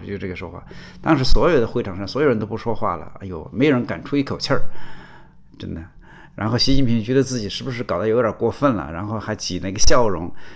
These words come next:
看着其他人说：“你，你们不觉得这个陈全国不像话吗？他居然敢跟我顶嘴。”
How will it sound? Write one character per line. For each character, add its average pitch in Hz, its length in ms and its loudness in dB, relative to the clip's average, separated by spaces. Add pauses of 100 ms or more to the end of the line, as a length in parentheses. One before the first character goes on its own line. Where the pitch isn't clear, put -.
(160)
看 143 220 6
着 120 60 6
其 107 160 10
他 120 120 8
人 113 140 0
说 117 160 -2
：“你， 110 220 -4
你 120 200 -2
们 143 300 2
不 180 80 0
觉 135 180 2
得 156 120 2
这 143 100 -2
个 139 120 4
陈 123 200 4
全 127 240 4
国 120 100 0
不 135 140 -2
像 120 180 0
话 110 200 0
吗？ 95 120 -2
他 135 140 -8
居 175 140 4
然 160 160 4
敢 92 200 -4
跟 143 140 -2
我 127 100 0
顶 120 220 -2
嘴。” 127 480 -8